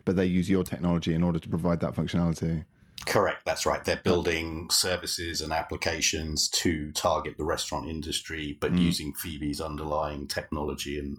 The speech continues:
Speaker 2: and, and language model capabilities. Yeah.
Speaker 1: All right. Outside of e-commerce, um, what other, um, use cases have you seen, uh, Phoebe Voice Search been, uh, applied to, and, uh, are there any ones in, in the future that you, uh, envisage as well?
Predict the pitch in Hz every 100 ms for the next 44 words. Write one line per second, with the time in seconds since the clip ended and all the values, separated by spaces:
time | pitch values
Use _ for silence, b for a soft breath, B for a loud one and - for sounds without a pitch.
0 | - 73 71 73 73 76 73 71 - 76
1 | 71 69 - - - - - - - -
2 | - - 107 101 - _ b b _ 110
3 | 117 113 104 95 90 - 101 90 101 90
4 | 82 - - b b - 90 90 90 90
5 | 107 104 101 95 90 - 85 87 90 -
6 | 90 - 90 90 87 95 90 87 85 85
7 | 85 B B - 98 92 92 90 - 73
8 | - 90 87 82 90 - 90 87 - 90
9 | 85 87 87 85 82 82 B B B 95
10 | 92 92 92 92 92 92 92 90 - 98
11 | - 85 73 87 87 85 90 87 87 85
12 | 85 87 87 85